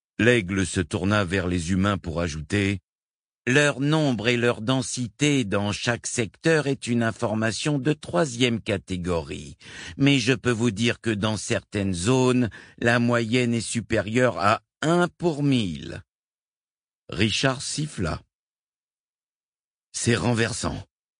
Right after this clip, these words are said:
dit-il à Nicole. « Le miracle de la vie est donc une chose banale dans tout l'univers. Nous sommes uniques,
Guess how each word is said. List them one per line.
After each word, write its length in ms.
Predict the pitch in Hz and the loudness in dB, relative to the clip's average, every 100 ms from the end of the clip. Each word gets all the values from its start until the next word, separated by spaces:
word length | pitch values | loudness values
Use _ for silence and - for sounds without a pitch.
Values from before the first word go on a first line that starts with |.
| _ _ _ - | _ _ _ -4
dit-il 360 | 87 101 98 90 | 0 0 0 0
à 60 | |
Nicole. « 520 | 90 82 85 85 87 76 _ _ _ _ _ _ _ _ - | 0 0 0 0 0 -4 _ _ _ _ _ _ _ _ -2
Le 120 | 113 | 2
miracle 500 | 120 104 113 - 107 | 2 2 0 0 0
de 100 | 107 | 2
la 140 | 107 | 0
vie 180 | 101 107 | 0 -2
est 60 | 92 | -2
donc 220 | 107 98 | -2 -2
une 120 | 101 | -4
chose 260 | - 101 85 | -2 -4 0
banale 380 | 107 107 110 | 0 2 0
dans 160 | 95 101 | -2 -4
tout 140 | 95 | -4
l'univers. 580 | 98 101 107 98 104 90 _ _ _ _ _ _ _ _ _ _ _ _ _ _ _ _ _ _ | -2 0 0 0 -2 -4 _ _ _ _ _ _ _ _ _ _ _ _ _ _ _ _ _ _
Nous 100 | 117 | -2
sommes 240 | 123 131 123 101 | 0 0 0 2
uniques, 400 | 127 123 - | 4 2 0